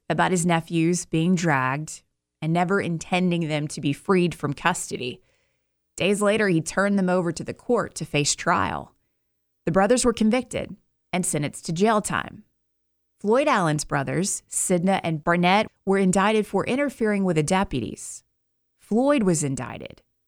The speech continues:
for those charges, along with assault and battery. Sidna Allen never stood trial.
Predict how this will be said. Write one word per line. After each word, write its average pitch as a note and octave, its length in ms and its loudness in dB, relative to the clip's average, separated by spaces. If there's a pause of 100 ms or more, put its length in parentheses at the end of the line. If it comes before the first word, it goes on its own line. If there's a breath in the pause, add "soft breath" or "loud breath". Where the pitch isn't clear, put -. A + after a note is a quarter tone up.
for G3 120 0
those E3+ 320 4
charges, E3+ 720 0 (460 soft breath)
along G#3 380 2
with C4 140 0
assault F3 600 0 (160)
and F#3 160 0
battery. D#3 580 0 (880)
Sidna C4+ 360 2
Allen C#4+ 420 2
never A3 220 4
stood G#3 280 0
trial. - 540 -4